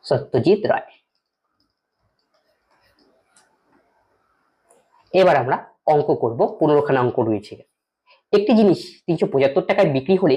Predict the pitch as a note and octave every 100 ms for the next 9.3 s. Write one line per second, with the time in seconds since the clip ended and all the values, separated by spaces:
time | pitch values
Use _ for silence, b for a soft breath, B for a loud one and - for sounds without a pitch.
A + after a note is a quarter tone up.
0 | - - B2 A#2+ B2+ C3+ D3+ - A2+ B2+
1 | D3 D#3+ F#3 - - - - F#3 F3 E3
2 | A#2 G#2 - F3 - A3 A3+ - B2+ B2+
3 | C3 G3 C#3+ G2+ - - _ _ _ B
4 | B G3+ - F#3 A3 A3 G3 C#3+ C3+ G3+
5 | G3+ G#3 G#3 G#3 G3+ G3 G3+ F3+ F3+ G3
6 | F#3 G#3 G#3+ C#3 B2+ C3 C3+ C#3 C#3 -
7 | D3+ F#3 - A#2 - _ _ B2 A#2+ C3+
8 | E3 E3 C3 C3 _ - E3 A3 A3 G3
9 | G3 -